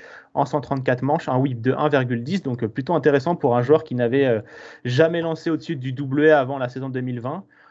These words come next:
Donc voilà, très impressionnant pour, euh, Luis Garcia. Moi, je le donne, je, euh, je lui donne, euh, volontiers, non pas que c'est un Astros, mais parce que pour sa saison, euh,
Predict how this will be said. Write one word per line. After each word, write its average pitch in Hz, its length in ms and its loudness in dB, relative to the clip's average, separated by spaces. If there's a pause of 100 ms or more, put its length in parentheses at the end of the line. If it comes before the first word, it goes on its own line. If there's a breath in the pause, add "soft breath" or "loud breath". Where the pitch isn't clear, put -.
(120 soft breath)
Donc 123 160 -8
voilà, 120 200 0
très 147 240 -2
impressionnant 147 440 -6
pour, 131 280 -2
euh, 120 100 6
Luis 131 220 -2
Garcia. 139 340 0
Moi, 135 140 -4
je 120 60 -6
le 113 80 -6
donne, 131 220 -6
je, 113 300 -10
euh, 104 140 -6
je 101 120 0
lui 139 200 -2
donne, 139 240 4
euh, 107 180 -2
volontiers, 147 580 2
non 165 140 0
pas 165 140 0
que - 100 -8
c'est 123 240 -6
un 110 240 -6
Astros, 156 400 -6
mais 123 100 -4
parce 117 220 -6
que - 80 -6
pour 135 240 -8
sa 113 100 -2
saison, 117 380 -4 (640 loud breath)
euh, 101 360 0